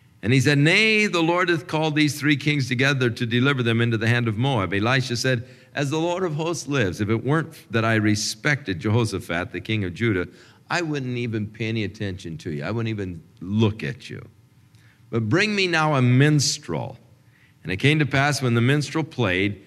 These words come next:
that the hand of the Lord came upon him. And he said, "Thus saith the Lord, make a valley full of trenches. For you will not see the wind, neither will you see the rain, yet the valley will be filled with water that ye may drink,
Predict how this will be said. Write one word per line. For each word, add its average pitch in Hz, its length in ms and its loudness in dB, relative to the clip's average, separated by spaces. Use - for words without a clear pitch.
that 87 160 -8
the 98 100 -4
hand 110 240 0
of 131 60 -2
the 131 60 -2
Lord 95 340 -4
came 98 200 -6
upon 92 460 -6
him. 62 140 -10
And 113 120 2
he 127 80 4
said, 131 300 2
"Thus 156 240 2
saith 170 200 4
the 170 100 0
Lord, 143 260 2
make 139 220 2
a 160 40 0
valley 139 460 0
full 147 280 -2
of 135 120 -4
trenches. - 800 -4
For 156 400 2
you 127 160 6
will 139 160 4
not 165 260 2
see 175 280 2
the 170 120 4
wind, 185 420 2
neither 147 220 4
will 143 140 4
you 143 180 6
see 165 300 2
the 151 160 2
rain, 170 400 2
yet 143 200 0
the 131 100 -2
valley 175 720 0
will 117 160 4
be 120 160 4
filled 180 400 0
with 190 140 2
water 127 420 2
that 117 240 0
ye 135 80 2
may 123 220 4
drink, 98 640 0